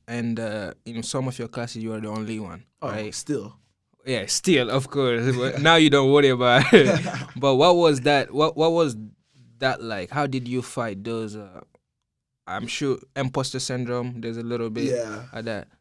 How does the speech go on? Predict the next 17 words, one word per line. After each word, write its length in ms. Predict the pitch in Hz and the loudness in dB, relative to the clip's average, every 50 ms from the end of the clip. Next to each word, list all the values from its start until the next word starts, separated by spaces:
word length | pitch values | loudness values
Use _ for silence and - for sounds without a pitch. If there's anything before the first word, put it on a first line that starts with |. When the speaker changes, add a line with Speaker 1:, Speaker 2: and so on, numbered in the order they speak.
| _ _ | _ _
Speaker 2:
Um, 680 | 131 127 127 123 123 120 117 113 113 110 113 117 120 123 _ _ _ _ _ _ _ _ _ _ _ _ _ _ _ _ _ _ _ _ _ _ _ 131 | -6 -4 -4 -4 -4 -6 -6 -6 -8 -10 -12 -14 -18 -20 _ _ _ _ _ _ _ _ _ _ _ _ _ _ _ _ _ _ _ _ _ _ _ -12
the 80 | 139 | -10
fight 200 | 131 - 165 147 | -6 -4 -2 -2
imposter 360 | 147 135 123 135 135 139 131 | -2 -4 -4 -6 -8 -8 -8
syndrome. 420 | - - 135 127 123 135 135 135 127 | -8 -8 -8 -6 -6 -6 -8 -8 -8
I 80 | - - | -6 -4
just 140 | 160 156 120 | -4 -4 -2
told 120 | 165 160 | -2 -2
Speaker 1:
Mm-hmm. 60 | 156 151 | -2 -4
Speaker 2:
myself 320 | 143 - - 143 139 139 | -4 -4 -4 -6 -6 -8
that. 220 | - 120 110 98 - - | -10 -12 -12 -12 -12 -10
I 100 | - 127 | -8 -8
mean, 160 | 135 135 131 | -6 -6 -6
I 80 | 131 | -4
got 180 | 131 151 156 160 | -2 -2 -2 0
in 80 | 156 147 | -2 -2
here. 360 | 139 143 147 143 147 151 | -4 -4 -4 -4 -6 -8